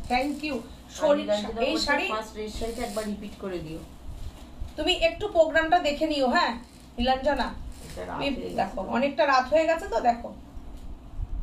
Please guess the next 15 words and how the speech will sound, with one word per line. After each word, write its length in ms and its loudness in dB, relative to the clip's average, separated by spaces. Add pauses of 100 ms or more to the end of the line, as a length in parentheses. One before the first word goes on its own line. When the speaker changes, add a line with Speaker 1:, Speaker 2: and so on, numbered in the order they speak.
(840)
Speaker 1:
এই 240 2
বুটাগুলো 440 4
একটুখানি 400 0
দেখে 280 0
নাও, 160 0
বুটাগুলো 540 -2 (840)
অপূর্ব 680 4
বুটা। 400 -2 (400)
আর 120 6 (500)
একদম 300 0
নতুনত্ব 720 2
বুটা 200 8
কিছু 240 -2
দেখাচ্ছি, 520 2
দেখো। 340 -2